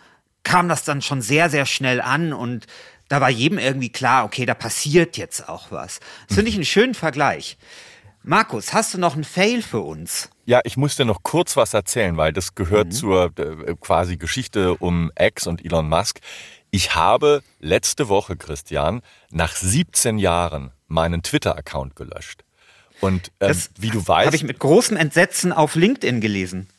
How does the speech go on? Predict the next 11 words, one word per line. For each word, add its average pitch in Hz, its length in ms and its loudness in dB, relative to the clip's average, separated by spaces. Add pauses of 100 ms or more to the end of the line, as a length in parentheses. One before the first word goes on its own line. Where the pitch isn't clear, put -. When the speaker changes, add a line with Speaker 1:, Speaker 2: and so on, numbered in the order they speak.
(240)
Speaker 2:
Ja, 117 380 4
da 101 120 4
habe 113 100 2
ich - 60 -10
dir 135 100 -6
schon 120 140 -2
ein 101 60 -8
paar 123 220 2
Mal 151 180 0
erzählt, 104 580 -2
dass, - 300 -4